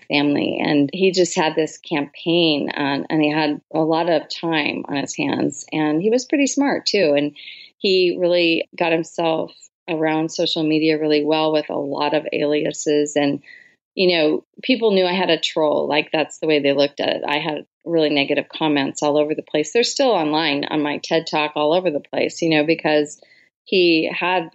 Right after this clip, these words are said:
a lot of aliases and he could, he could make a big impact. But that really was not my biggest concern. My biggest concern was that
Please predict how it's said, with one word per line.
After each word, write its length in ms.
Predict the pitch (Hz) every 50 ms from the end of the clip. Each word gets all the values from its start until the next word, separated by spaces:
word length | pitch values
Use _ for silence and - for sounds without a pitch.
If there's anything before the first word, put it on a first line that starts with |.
| _ -
a 60 | -
lot 200 | 156 151 147 147
of 80 | - -
aliases 640 | - 160 165 180 175 165 160 - - - 156 151 -
and 120 | 156 156 160
he 100 | 170 165
could, 360 | - - - 165 156 160 - - - -
he 140 | 165 190 208
could 120 | 202 196 185
make 160 | 180 170 -
a 60 | 165
big 200 | 156 165 156 156
impact. 360 | 156 160 - - 160 143 - -
But 140 | 202 196
that 160 | 277 294 330 -
really 220 | - 302 302 277
was 440 | 226 190 175 175 170 165 - - _ _ _ _ _ _ -
not 260 | 190 180 180 196 -
my 160 | 170 180 160 151
biggest 380 | 165 156 - 170 165 - -
concern. 420 | - 156 160 156 - - - - -
My 100 | - 190
biggest 380 | 185 196 196 214 214 208 -
concern 500 | - - 170 165 165 - - 156 151 151
was 260 | 151 151 156 156 -
that 400 | - 151 147 151 151 - - -